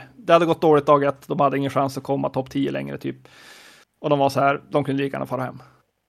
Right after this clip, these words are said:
Men nu när vi hade lagtävlingen så satt alla,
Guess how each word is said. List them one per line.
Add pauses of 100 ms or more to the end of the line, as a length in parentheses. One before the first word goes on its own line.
(420)
Men
nu
när
vi
hade
lagtävlingen
så
satt
alla,